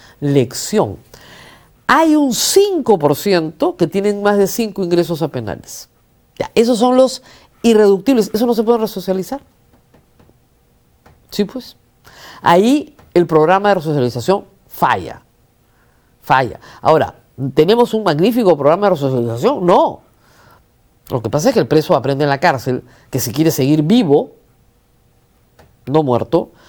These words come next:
o si quiere seguir viviendo en sociedad, no puede seguir cometiendo fechorías. Y eso pasa con la mayoría. Con la mayoría. ¿Y cómo lo mides?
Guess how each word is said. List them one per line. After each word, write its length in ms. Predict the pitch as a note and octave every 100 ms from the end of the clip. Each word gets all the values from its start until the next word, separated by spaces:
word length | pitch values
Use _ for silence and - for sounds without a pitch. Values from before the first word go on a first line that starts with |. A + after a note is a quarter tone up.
| - -
o 120 | D#3+
si 120 | D#3
quiere 220 | D3 F3+ F3
seguir 540 | D3+ D#3+ F3+ E3+ - _ _ _ _ _ _ _
viviendo 460 | D#3 E3 F3+ F#3+ G3+
en 60 |
sociedad, 540 | F#3 F3+ A3+ G#3+ G3+ G#3
no 180 | - D#3+
puede 240 | - D3+ D3
seguir 220 | B2+ C3
cometiendo 380 | C3+ A2+ B2+ B2
fechorías. 640 | C3 G3 D4+ B2+ - - _ _ _ _ _ _ _ _ _ _
Y 160 | F3+ F#3+
eso 200 | G#3 G#3
pasa 260 | F#3 E3 F#3
con 220 | D#3+ C#3+
la 140 | C3
mayoría. 1080 | C3 C3 C#3 C#3 C3+ C3 D3 D3+ A2+ - - _ _ _ _ _ _ -
Con 280 | D#3 F3 F#3
la 100 | E3
mayoría. 360 | D#3+ D#3 C#3+
¿Y 60 | A2+
cómo 200 | F3+ A3+
lo 120 | A#3+
mides? 360 | C#4+ A#3+ D3